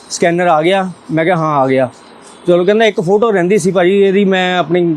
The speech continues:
ਕੰਪਨੀ ਨੂੰ ਭੇਜਣੀ ਹੈ ਤੁਹਾਡੀ ਦੁਕਾਨ ਦੀ ਫੋਟੋ, ਜਾਂ ਤੁਸੀਂ ਖਿੱਚਦੇ ਹੋ ਜਾਂ ਮੈਂ ਖਿੱਚ ਲੈਂਦਾ ਆ।" ਕਹਿੰਦਾ, "ਮੇਰੇ ਫੋਨ 'ਤੇ ਸਹੀ ਨਹੀਂ ਆ ਰਹੀ, ਤੁਸੀਂ ਆਪਣਾ ਫੋਨ ਦਿਓ, ਮੈਂ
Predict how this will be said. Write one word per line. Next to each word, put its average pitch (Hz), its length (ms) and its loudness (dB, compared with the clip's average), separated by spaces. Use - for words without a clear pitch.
ਕੰਪਨੀ 180 320 0
ਨੂੰ 196 140 0
ਭੇਜਣੀ 160 300 2
ਹੈ 175 60 2
ਤੁਹਾਡੀ 165 240 2
ਦੁਕਾਨ 151 320 -2
ਦੀ 196 160 2
ਫੋਟੋ, 226 480 0
ਜਾਂ 185 220 0
ਤੁਸੀਂ 170 280 -2
ਖਿੱਚਦੇ 208 400 0
ਹੋ 220 100 4
ਜਾਂ 214 120 2
ਮੈਂ 165 200 0
ਖਿੱਚ 156 180 -4
ਲੈਂਦਾ 175 260 -2
ਆ।" 147 180 -4
ਕਹਿੰਦਾ, 208 220 2
"ਮੇਰੇ 202 240 2
ਫੋਨ 196 200 -2
'ਤੇ 196 100 4
ਸਹੀ 175 220 2
ਨਹੀਂ 208 100 2
ਆ 208 60 2
ਰਹੀ, 202 120 2
ਤੁਸੀਂ 185 240 0
ਆਪਣਾ 175 200 0
ਫੋਨ 170 260 -2
ਦਿਓ, 180 140 2
ਮੈਂ 190 240 -2